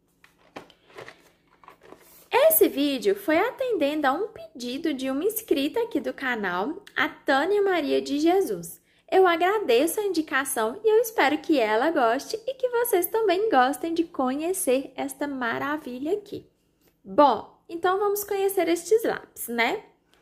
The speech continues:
Dentro da caixa vem uma tabela já pronta, o que é bom pra gente ter uma referência das cores, né?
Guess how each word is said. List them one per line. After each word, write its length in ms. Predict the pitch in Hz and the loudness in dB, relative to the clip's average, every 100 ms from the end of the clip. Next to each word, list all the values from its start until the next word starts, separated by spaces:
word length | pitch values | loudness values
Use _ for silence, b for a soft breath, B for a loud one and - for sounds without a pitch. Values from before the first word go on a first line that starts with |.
| b b b b b b b b b b | b b b b b b b b b b
Dentro 600 | 285 320 415 605 - 311 | -2 2 2 0 -2 0
da 180 | 240 202 | -2 -6
caixa 800 | - 214 214 208 - - 196 - | -8 -6 -4 -4 -6 -8 -10 -10
vem 300 | 190 208 208 | -4 0 0
uma 180 | 226 233 | -2 -4
tabela 720 | 233 285 269 202 196 190 185 | -4 -6 -2 2 4 4 2
já 360 | 180 196 196 - | 0 0 0 -2
pronta, 840 | - 269 196 175 190 _ 330 453 - - _ _ _ _ b b b b b b b b b b b | -4 0 0 0 -10 _ 0 0 -2 -20 _ _ _ _ b b b b b b b b b b b
o 100 | - | -2
que 160 | 370 480 | 0 0
é 160 | 539 403 | 2 4
bom 160 | 320 | 4
pra 140 | 403 392 | 6 4
gente 200 | 392 - | 4 0
ter 120 | 370 | 0
uma 100 | 359 | 0
referência 680 | 349 370 392 370 311 330 | 0 0 2 2 0 -2
das 320 | 330 330 440 - | 0 0 -2 -6
cores, 560 | - 262 190 190 196 | -2 2 2 2 -2
né? 380 | 214 214 254 | -2 -4 -4